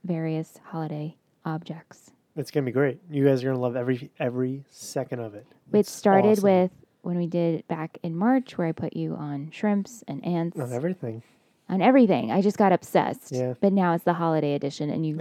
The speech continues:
Speaker 2: <laughs>
Speaker 1: should really get into it, 'cause it's the
Speaker 2: It's
Speaker 1: best.
Speaker 2: gonna, it's really gonna be good. It really will be very, very
Speaker 1: Yeah.
Speaker 2: enjoyable.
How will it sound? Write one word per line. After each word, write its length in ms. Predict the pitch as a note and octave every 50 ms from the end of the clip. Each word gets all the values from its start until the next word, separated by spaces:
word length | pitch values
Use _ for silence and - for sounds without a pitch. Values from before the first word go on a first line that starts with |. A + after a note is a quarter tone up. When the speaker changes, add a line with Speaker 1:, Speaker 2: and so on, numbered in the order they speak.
| - -
Speaker 2:
<laughs> 140 | - - E3
Speaker 1:
should 200 | - - F#3 E3
really 720 | F3 E3 F3 F#3+ G3 F#3+ F#3 F#3 F#3 F#3 F#3 F#3 F#3 F#3 E3+ D#3+ -
get 140 | F#3 F3 E3
into 300 | E3 E3 E3 E3 D#3+ D3
it, 180 | D#3 - - -
'cause 180 | - F3 D3+ E3
it's 320 | D#3+ - - - - F#3+
the 160 | - - G3
Speaker 2:
It's 80 | D3+ B3+
Speaker 1:
best. 80 | C4+ A3+
Speaker 2:
gonna, 180 | E3 D3+ D3 C#3+
it's 200 | D#3 C#3+ - -
really 180 | C#3+ B2+ B2
gonna 100 | A#2 B2 A2+
be 100 | A2+ G#2+
good. 240 | A2+ A2+ A2+ A2+ A2+ _ -
It 120 | E3 C#3
really 260 | C3+ C#3 C3+ C3 B2
will 180 | B2 B2 B2+ A#2+
be 100 | A2 A#2
very, 200 | A2 A2+ A2+ A2+ A2
very 280 | A2+ A2 A2 A2 G#2+
Speaker 1:
Yeah. 120 | G#2+ A2+ A2
Speaker 2:
enjoyable. 360 | A2+ A2 G#2+ - A#2 A2